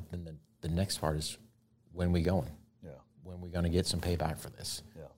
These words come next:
Speaker 1: But then for us, you know, here's the problem. When you look at Special Forces side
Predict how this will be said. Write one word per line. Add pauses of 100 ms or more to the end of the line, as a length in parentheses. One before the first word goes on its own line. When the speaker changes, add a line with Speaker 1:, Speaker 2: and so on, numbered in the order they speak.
Speaker 1:
But
then
for
us,
you
know,
here's
the
problem. (840)
When
you
look
at
Special
Forces
side